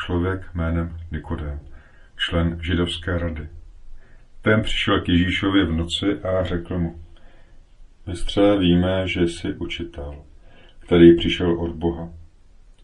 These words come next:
Neboť nikdo nemůže činit ta znamení,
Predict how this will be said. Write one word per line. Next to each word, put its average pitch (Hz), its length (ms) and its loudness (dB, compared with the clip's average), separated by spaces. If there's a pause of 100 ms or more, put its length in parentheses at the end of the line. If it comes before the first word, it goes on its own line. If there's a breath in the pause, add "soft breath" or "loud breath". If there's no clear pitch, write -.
(240)
Neboť 85 360 -4
nikdo 87 460 2
nemůže 90 460 2
činit 90 420 -4
ta 90 160 2
znamení, 92 800 -2